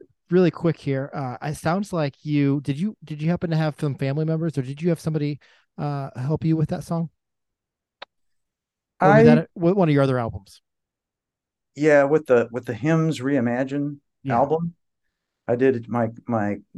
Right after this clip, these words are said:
Speaker 2: adult kids, Kaylee and Taylor, they helped
Speaker 1: Oh.
Speaker 2: do some, some writing with me, and yeah, both lyrical and lyrics and music.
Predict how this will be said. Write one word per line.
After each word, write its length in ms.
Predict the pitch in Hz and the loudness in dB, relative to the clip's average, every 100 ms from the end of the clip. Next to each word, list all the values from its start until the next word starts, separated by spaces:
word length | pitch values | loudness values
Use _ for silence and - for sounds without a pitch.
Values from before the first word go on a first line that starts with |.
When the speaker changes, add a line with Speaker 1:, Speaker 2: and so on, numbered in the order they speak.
| - _ _ | -20 _ _
Speaker 2:
adult 360 | 123 127 131 - | -2 2 0 0
kids, 480 | - 131 117 113 - | 0 2 0 -6 -14
Kaylee 460 | - 139 131 131 | -4 -2 0 -2
and 140 | 113 104 | -4 -6
Taylor, 400 | 127 123 113 104 | -4 -2 -2 -4
they 180 | 113 110 | -4 -2
helped 440 | 113 113 - - _ | -4 -4 -10 -20 _
Speaker 1:
Oh. 240 | 110 104 98 _ _ 131 | -12 -12 -14 _ _ -4
Speaker 2:
do 120 | 127 | -4
some, 480 | 117 117 101 98 - _ | -2 -6 -4 -8 -14 _
some 600 | - - 107 95 92 87 _ _ | -20 -8 -6 -4 -8 -14 _ _
writing 440 | 117 117 117 117 117 | -2 0 2 0 -2
with 200 | 113 110 | -2 -6
me, 280 | 107 104 | -6 -4
and 260 | 101 92 85 - _ _ _ _ | -4 -8 -14 -20 _ _ _ _
yeah, 200 | 107 98 | -4 -2
both 360 | 110 110 104 | 0 -2 -2
lyrical 840 | 113 113 113 113 113 107 104 104 - | -4 0 0 -2 -2 -4 -4 -6 -10
and 460 | 110 95 95 90 87 _ _ _ _ - | -12 -8 -8 -12 -16 _ _ _ _ -6
lyrics 400 | 131 113 113 - | 0 0 0 -6
and 120 | 101 | -6
music. 440 | 110 113 113 110 | -4 -2 -2 -4